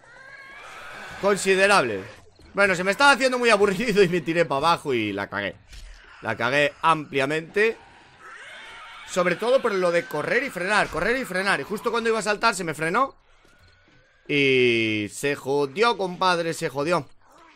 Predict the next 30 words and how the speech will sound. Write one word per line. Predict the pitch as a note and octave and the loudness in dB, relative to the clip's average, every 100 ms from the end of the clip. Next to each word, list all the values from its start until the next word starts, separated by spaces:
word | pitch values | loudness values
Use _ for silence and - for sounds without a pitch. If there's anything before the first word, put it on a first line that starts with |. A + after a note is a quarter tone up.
| _ _ - _ _ | _ _ -20 _ _
Bueno, | D#3+ A3+ | -6 -4
pues | D#3 C#3 | -4 0
nada. | B3 C3+ F2+ _ _ _ | 0 0 -6 _ _ _
La | A#2 D#3 | -2 0
horda | F3 | 0
se | D#3 | -4
está | D3 D#3 | -2 -2
acabando. | C#3+ D#3+ G#3+ A3+ A#3+ B3+ B3 - _ | 0 -2 -2 0 2 4 2 -4 _
Quedan, | D3+ D#3 D#3 D#3 D#3 D3+ D3+ D3+ D3+ C#3+ C#3+ | -8 -4 -2 -2 -4 -6 -10 -14 -14 -16 -14
nada, | D3+ D3 - - _ _ _ _ | -6 -6 -6 -20 _ _ _ _
diez | A#2+ E3 D#3 | 0 2 2
minutillos | D3 C#3 D#3 D3 C3+ | -2 -4 -2 -2 -4
escasos. | A#2 - E3+ E3 G3+ D#3 | -6 0 0 2 -2 -2
Así | B2+ C#3+ | -4 -4
que | B2+ | -4
nada, | B2+ F#2+ | -4 -4
me | D#2+ | -8
quedaré | G#2+ A2 C3 | -4 -2 0
aquí. | B2 C#3 D#3+ E3 D3 | -2 -2 -4 -2 -4
Ellos | C3+ C3 | -4 -4
ya | C3 | -6
se | B2+ | -4
van | C3 C3 | -6 -6
muriendo | B2 C3 B2+ | -4 -4 -4
de | B2+ | -6
por | A#2 B2 | -6 -8
ellos | A#2 | -8
solos. | C#3+ F#3 C#3 | -6 -6 -8
Y | C3 | -6
luego | E3 G3+ | -6 -6